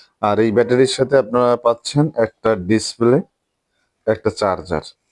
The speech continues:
<clears throat> এবং একটা গ্যারান্টি কার্ড। তো ব্যাটারি হচ্ছে আপনার দুই বছর গ্যারান্টি, ওয়ারেন্টি নেই, দুই বছর গ্যারান্টি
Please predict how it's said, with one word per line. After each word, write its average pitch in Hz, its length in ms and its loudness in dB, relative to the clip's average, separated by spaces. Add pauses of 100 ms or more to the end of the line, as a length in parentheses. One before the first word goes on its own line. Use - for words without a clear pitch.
<clears throat> - 560 -4
এবং 127 220 0
একটা 143 260 -8 (200)
গ্যারান্টি 101 460 -2
কার্ড। - 260 -6 (1300)
তো 117 80 0
ব্যাটারি 139 420 2
হচ্ছে 156 240 0
আপনার 160 300 0
দুই 123 320 2
বছর 123 400 -2
গ্যারান্টি, 98 580 -2 (960)
ওয়ারেন্টি 117 480 2
নেই, 95 220 0 (1000)
দুই 113 220 4
বছর 117 380 0
গ্যারান্টি 101 580 0